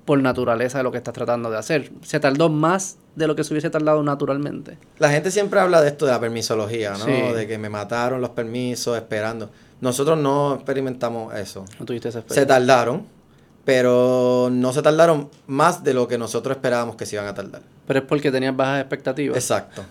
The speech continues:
Speaker 1: Bueno, pero que, <laughs> pero se tardaron más de lo que tú entiendes que se debió haber tardado. Razón, ra-, como una persona que piensa y razonable.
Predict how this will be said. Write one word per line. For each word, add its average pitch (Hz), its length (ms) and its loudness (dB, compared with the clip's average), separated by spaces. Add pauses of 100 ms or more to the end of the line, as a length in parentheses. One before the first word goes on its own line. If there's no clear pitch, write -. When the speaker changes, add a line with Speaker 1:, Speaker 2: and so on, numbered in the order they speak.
Speaker 1:
Bueno, 120 240 -8
pero 120 160 -6
que, 123 140 -8
<laughs> - 680 -6
pero 170 120 -2
se 165 120 2
tardaron 165 360 6
más 185 180 2
de 185 100 2
lo 160 100 2
que 147 100 0
tú 147 120 0
entiendes 147 520 0
que 135 120 -6
se 131 160 -4
debió 123 300 2
haber 131 220 2
tardado. 120 680 -4 (580)
Razón, 156 480 4
ra-, 170 240 4
como 151 200 4
una 160 100 6
persona 165 340 2
que 139 120 0
piensa 147 480 0
y 135 80 -2
razonable. 110 680 -6